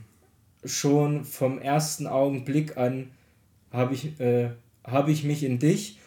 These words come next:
und dann kamen seine Freunde. Aber dann guckte er hoch und dann war die Tür schon zu und dann hat er so gesagt, „Okay, jetzt hab ich einmal den Mut gehabt, meine Gefühle zusammenzunehmen und sie ist schon drinne.“ Natürlich hat sie das alles gehört.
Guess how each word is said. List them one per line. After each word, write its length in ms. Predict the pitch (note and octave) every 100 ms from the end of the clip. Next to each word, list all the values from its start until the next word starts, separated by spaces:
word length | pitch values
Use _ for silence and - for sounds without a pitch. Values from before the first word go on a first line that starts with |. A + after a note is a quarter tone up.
| -
und 80 | B2+
dann 120 | C#3
kamen 200 | D3 C#3
seine 220 | C3+ C3
Freunde. 520 | B2 B2+ B2+ A2 G2+ - - - -
Aber 140 | A#2+
dann 140 | C#3
guckte 240 | D#3 F3+ D3
er 100 | B2
hoch 180 | D3+ F3+
und 100 | C#3
dann 120 | C3
war 120 | C3 B2+
die 120 | B2
Tür 240 | - D#3+
schon 240 | D#3 A#2 A2
zu 260 | - G#2+
und 80 | G#2+
dann 100 | A2+
hat 60 | B2
er 100 | A#2
so 120 | B2+
gesagt, 320 | A#2+ B2 B2
„Okay, 460 | A2+ - B2 A#2+ A#2+ -
jetzt 140 | - B2+
hab 100 | A#2+
ich 160 | A#2+
einmal 280 | C3 C3+ C3+
den 160 | B2+ B2+
Mut 260 | D3 D#3
gehabt, 400 | D3 B2+ C#3 - - - _ -
meine 220 | A#2 A#2+
Gefühle 400 | A#2+ - D#3 C#3
zusammenzunehmen 840 | - A#2+ B2 B2 - A#2 A#2 A#2 A2+
und 320 | A2 G#2+ G#2
sie 120 | A#2
ist 120 | A2+
schon 200 | - G#2
drinne.“ 340 | G2+ - G#2 F#2+ - - _ _ -
Natürlich 340 | - A#2+ A2+
hat 100 | A#2+
sie 100 | A#2
das 120 | A2 -
alles 260 | A2+ A2 -
gehört. 420 | A2 B2+ -